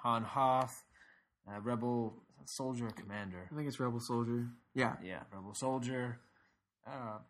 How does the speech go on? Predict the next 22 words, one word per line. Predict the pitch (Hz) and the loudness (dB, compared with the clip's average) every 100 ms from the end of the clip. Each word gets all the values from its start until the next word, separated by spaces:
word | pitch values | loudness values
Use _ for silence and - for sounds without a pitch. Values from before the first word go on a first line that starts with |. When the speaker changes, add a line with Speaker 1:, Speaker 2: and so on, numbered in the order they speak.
| - | -10
Speaker 1:
and | 117 110 | -8 -6
I | 110 107 | -4 -6
sh-, | - | -8
really | 101 98 | -8 -6
should | - | -6
know | 98 | -8
the | |
difference | 95 98 104 - | -8 -8 -10 -14
between | - 95 | -14 -12
those | 95 | -12
guys. | - - | -12 -6
It's | - | -4
like | 127 120 | -2 -2
Warwick | 117 120 120 - | 2 2 2 4
and, | 214 214 202 - | 2 4 2 6
uh, | 175 190 - - 143 | 6 4 2 -2 -4
Speaker 2:
<laughs> | 180 - | -8 -6
Speaker 1:
Timbo, | 143 127 107 101 | -4 -2 -2 -2
whatever | 104 110 | -4 -4
his | 110 113 | -6 -8
name | 104 | -8
is. | 107 | -10